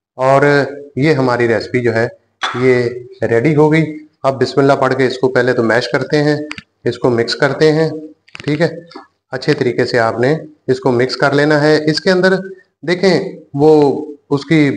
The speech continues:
ए, खोए की जो है वो अंदर गुठली होती है और ये चीज़ें होती हैं, तो इसको ज़रूर आपने अच्छे तरीके से मैश कर लेना है हाथ की मदद से। जब आपको गुठली लगे कि इसके अंदर गुठली है, तो आपने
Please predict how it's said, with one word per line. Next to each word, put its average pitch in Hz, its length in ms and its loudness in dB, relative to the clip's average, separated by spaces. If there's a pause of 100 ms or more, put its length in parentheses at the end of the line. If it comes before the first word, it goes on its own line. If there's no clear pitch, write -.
(600)
ए, 123 320 2
खोए 156 300 4
की 190 100 2
जो 170 140 4
है 156 220 2
वो 156 200 4
अंदर 139 360 2 (240)
गुठली 151 320 2
होती 131 340 2
है 135 240 2 (420)
और 131 280 2
ये 131 340 2
चीज़ें 156 280 2
होती 135 320 0
हैं, 156 160 2
तो 160 60 2
इसको 156 280 2
ज़रूर 147 440 2 (500)
आपने 151 340 2
अच्छे 156 200 0
तरीके 147 300 0
से 151 120 0
मैश 123 260 0
कर 110 160 -2
लेना 87 280 -2
है 85 100 -8 (680)
हाथ 120 140 2
की 147 180 -2
मदद 147 280 2
से। 165 140 0
जब 139 280 0
आपको 131 300 0
गुठली 127 380 0
लगे 139 280 2
कि 139 120 0
इसके 131 220 0
अंदर 127 200 0
गुठली 135 380 0
है, 127 140 0
तो 127 140 2
आपने 123 380 -2